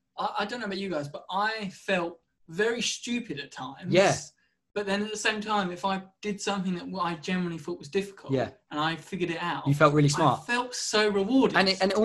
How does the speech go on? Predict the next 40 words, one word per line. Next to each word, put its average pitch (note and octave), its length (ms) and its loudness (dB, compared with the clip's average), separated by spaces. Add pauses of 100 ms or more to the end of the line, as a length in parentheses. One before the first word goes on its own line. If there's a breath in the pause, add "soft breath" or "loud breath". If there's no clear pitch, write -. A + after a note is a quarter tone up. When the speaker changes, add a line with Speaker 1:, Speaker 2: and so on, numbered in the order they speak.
Speaker 2:
almost G#3+ 200 6
Speaker 1:
I F#3+ 120 8
got F#3+ 140 -4
to E3+ 100 -8
the D3+ 80 -4
next D3 240 -8
room. - 180 -16
Speaker 2:
And F3+ 100 6
then F#3 140 8
you G3 140 6
almost F3+ 400 6
get E3+ 180 2
the D3+ 80 2
gratitude D3+ 580 4
from D3 200 2
the C#3+ 80 8
robot D3+ 480 4
of C#3+ 120 0
telling E3+ 320 4
you, A#2 260 0 (200)
"Well F3 240 8
done," D3+ 320 8
'cause D3 220 6
no E3 120 8
one D#3 200 6
usually D3+ 300 6
passes D#3+ 360 6
this C#3 220 0
room E3 180 4
or B2+ 80 4
whatever A#2 240 2
they A2+ 100 0
say A2+ 200 0
to A2+ 140 -6
you. A2 40 2
And A#2+ 100 0
Speaker 1:
Well, - 20 0
Speaker 2:
you're D3 100 2
like, D3 140 2
Speaker 1:
she, A2 140 -12